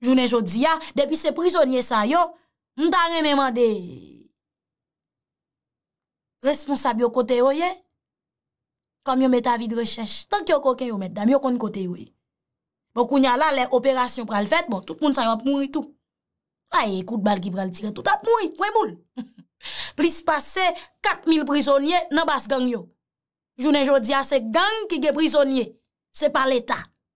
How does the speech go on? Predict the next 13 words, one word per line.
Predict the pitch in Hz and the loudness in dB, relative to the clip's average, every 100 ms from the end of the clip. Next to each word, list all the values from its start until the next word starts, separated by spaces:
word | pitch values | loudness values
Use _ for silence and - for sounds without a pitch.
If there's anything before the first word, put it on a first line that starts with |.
| _ _ _ _ _ 240 | _ _ _ _ _ 0
Nou | 262 269 | 2 4
wont, | 381 381 | 2 2
nou | 311 - | 0 0
sal, | - 370 339 | 2 2 2
nou | 330 | 0
lèd. | 277 180 175 - _ _ _ _ _ _ _ _ _ _ _ _ _ _ - | 0 -2 -6 -16 _ _ _ _ _ _ _ _ _ _ _ _ _ _ -4
Frè, | 339 | -2
sesè, | 427 453 494 | 0 2 2
byenneme, | 440 415 403 427 427 | 2 2 2 2 0
prizon | 381 349 349 | 0 0 0
kraze | 330 285 285 403 403 - _ _ _ _ _ _ - | 0 0 2 2 2 -6 _ _ _ _ _ _ -2
pou | 392 453 | 0 2
Kenya, | 359 339 | 2 2